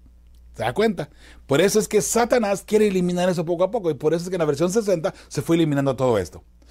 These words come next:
Ahora, es verdad que las, eh, traducciones bíblicas, en, hay, tienen muchos problemas por todas partes, ¿no? En algunas de ellas. Sin embargo, recuerde que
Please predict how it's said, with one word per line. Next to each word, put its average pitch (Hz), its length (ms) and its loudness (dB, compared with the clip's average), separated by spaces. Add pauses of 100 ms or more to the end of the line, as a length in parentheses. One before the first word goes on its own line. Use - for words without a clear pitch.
(220)
Ahora, 156 300 2 (160)
es 220 160 -2
verdad 196 320 -2
que 156 140 -6
las, 113 340 -4
eh, 104 220 -14 (360)
traducciones 120 460 -2
bíblicas, 147 640 -2
en, 104 500 -6
hay, 101 160 -8 (220)
tienen 104 260 -2 (220)
muchos 147 320 -2
problemas 120 380 -2
por 101 140 -10
todas 123 220 0
partes, 160 400 0
¿no? 151 120 0
En 147 60 -2
algunas 123 320 2
de 160 120 4
ellas. 156 200 0 (380)
Sin 156 220 2
embargo, 175 400 2
recuerde 175 480 0
que 143 240 -2